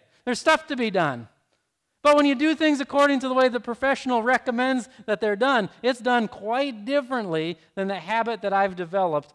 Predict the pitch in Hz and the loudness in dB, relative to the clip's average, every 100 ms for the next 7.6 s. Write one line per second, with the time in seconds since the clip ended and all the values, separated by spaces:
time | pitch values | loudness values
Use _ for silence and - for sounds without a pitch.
0 | _ - 170 156 151 156 160 151 123 98 | _ -4 -4 -4 -8 -6 -6 -6 -6 -10
1 | - - - _ _ _ _ _ _ _ | -16 -18 -20 _ _ _ _ _ _ _
2 | _ _ _ - 196 190 175 - 185 165 | _ _ _ -8 -6 -4 -6 -10 -8 -4
3 | 143 135 - _ _ 160 143 123 - 131 | -2 -4 -6 _ _ -10 -8 -8 -12 -14
4 | 113 _ - - _ _ _ _ _ _ | -16 _ -20 -20 _ _ _ _ _ _
5 | _ - 190 190 170 175 175 175 - 143 | _ -6 -6 -4 -2 0 0 -4 -10 -8
6 | 127 151 156 160 - _ - 165 143 - | -4 -4 -4 -6 -10 _ -16 -10 -10 -10
7 | 113 104 113 _ - | -16 -16 -20 _ -20